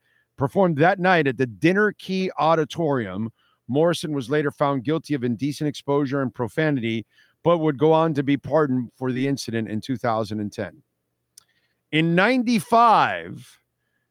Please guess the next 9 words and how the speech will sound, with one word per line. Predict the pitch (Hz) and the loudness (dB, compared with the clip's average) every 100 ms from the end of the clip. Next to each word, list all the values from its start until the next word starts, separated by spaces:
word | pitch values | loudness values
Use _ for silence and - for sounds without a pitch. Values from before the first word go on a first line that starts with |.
| _ | _
the | - | -4
thirty-seventh | - 196 214 214 - 196 190 | 0 0 0 0 2 2 2
Annual | 185 185 180 | 2 2 0
Grammy | 117 151 180 190 | 0 0 2 2
Awards, | 165 143 139 139 - | 0 2 2 0 -2
Soundgarden | - 170 196 170 147 147 143 | -4 0 0 2 2 2 0
won | 139 143 139 | 0 -2 -2
two | - 226 | -4 -6
trophies | - 196 180 - 98 85 | 0 0 0 -4 -14 -16